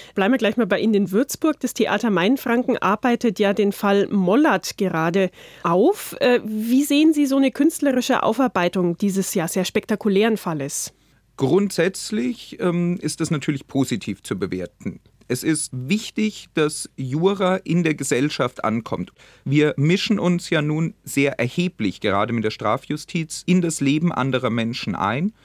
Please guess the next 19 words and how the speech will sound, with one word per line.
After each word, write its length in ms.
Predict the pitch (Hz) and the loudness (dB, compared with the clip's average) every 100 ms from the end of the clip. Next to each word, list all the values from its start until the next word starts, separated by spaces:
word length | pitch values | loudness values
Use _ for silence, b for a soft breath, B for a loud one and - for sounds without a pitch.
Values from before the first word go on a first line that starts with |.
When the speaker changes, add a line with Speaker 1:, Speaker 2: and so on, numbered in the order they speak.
| b b | b b
Speaker 2:
Und 160 | - 151 | -4 0
damit 240 | 165 180 | 2 2
müssen 280 | 170 185 185 | 2 2 0
wir 120 | - | 0
auch 80 | - | 0
damit 260 | 139 127 110 | 0 0 0
leben, 300 | 127 185 202 | 0 2 0
dass 220 | 117 - 90 | -4 -6 -2
andere 400 | 110 147 165 170 | -2 -2 -2 -2
Menschen 580 | 160 170 - 202 190 - - | -2 -4 -2 -2 -2 -4 -2
dann 420 | 117 135 156 180 _ | 0 0 -4 -6 _
sich 480 | - - 151 139 - | -12 -2 -2 -2 -6
Gedanken 500 | 139 127 120 - 180 | -2 0 -2 -4 -2
machen, 460 | 160 156 - 165 - | -2 -2 -2 -4 -4
wie 280 | 135 143 165 | -6 -4 -2
sie 160 | 175 | -2
das 200 | 127 123 | -2 -2
auffassen 720 | - 107 180 - 196 - 185 170 | 0 -2 -2 -4 -4 -2 -2 0
wollen 220 | 165 | 0